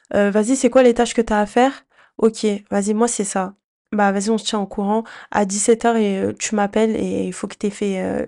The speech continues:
faut que t'aies fait ta tâche ou faut, fallait, faut que tu t'aies posté ta vidéo sur TikTok. <laughs> Petit, petit clin d'œil à,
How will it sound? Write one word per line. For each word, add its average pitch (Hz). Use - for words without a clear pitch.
faut -
que -
t'aies 208
fait 208
ta 196
tâche 190
ou 202
faut, 190
fallait, 196
faut -
que -
tu 190
t'aies 202
posté 196
ta 208
vidéo 185
sur 190
TikTok. 190
<laughs> -
Petit, 202
petit 208
clin 233
d'œil 214
à, 185